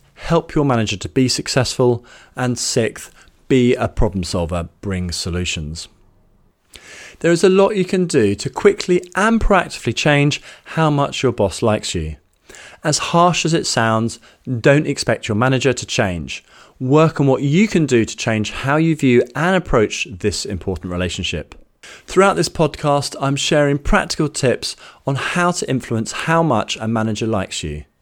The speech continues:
I've used each of these for decades with a massive range of managers, and they do work. My name is Jess Coles, and I've had a twenty-five-year management career in corporates and household names through to S M Es. And I've had several challenging managers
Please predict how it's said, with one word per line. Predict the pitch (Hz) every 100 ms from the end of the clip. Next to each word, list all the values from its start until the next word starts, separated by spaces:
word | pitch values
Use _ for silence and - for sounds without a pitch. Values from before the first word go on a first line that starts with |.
| _ - - -
I've | 131 131
used | 156 160 151 - -
each | 196 - 139
of |
these | 135 104
for | 104
decades | 131 123 143 127 123 127
with | 117
a | 120
massive | 151 170 175 147 120 107
range | 87 85
of |
managers, | 101 107 104 110 104 - - - _
and | 110 110
they | 110
do | 104 95 92 87 87
work. | 73 - - - _ _ _ _ _ _ - - - - -
My | 151 175
name | 180 175
is |
Jess | - 139 -
Coles, | - 123 123 117
and | 123
I've | 127 -
had | 151 151 147
a | -
twenty-five-year | - - 180 - 165 120 104 98
management | 101 98 - -
career | - 131 127 123 - - -
in | 131 123
corporates | 190 180 143 -
and | 117
household | 117 104 117 110
names | 107 104 104
through | - 104
to | -
S | 98 87
M | 98
Es. | 95 85 73 - _ - - - -
And | 165
I've | 185
had | - 190 190
several | - - 196 180 175 160
challenging | - 160 147 143 135
managers | 107 101 113 107